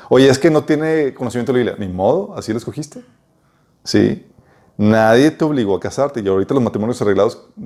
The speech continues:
prácticamente son inexistentes, ¿sí? No es como que, ah,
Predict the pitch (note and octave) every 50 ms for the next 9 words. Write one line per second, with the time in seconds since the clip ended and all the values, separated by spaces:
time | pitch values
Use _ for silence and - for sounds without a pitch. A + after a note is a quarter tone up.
0 | - - - - _ - B3+ - - G2+ F#2+ G2+ G#2+ G#2+ A#2+ A2+ G2+ F2+ - C3+
1 | B2+ A2+ - _ _ _ - - G2 G2 G2+ G#2 G2 - - - - C#3 D3 D#3+
2 | D3+ G2 G#2 - - _ _ _ _ - - - G#2 G#2+ A2+ B2+ _ _ _ _
3 | _ - - - - - - _ _ _ _ _ _ _ - G#2+ G2+ - - C#3
4 | C3+ B2 - - A#2 G#2+ - - A#2+ A#2 A#2 A#2 A2 G#2 -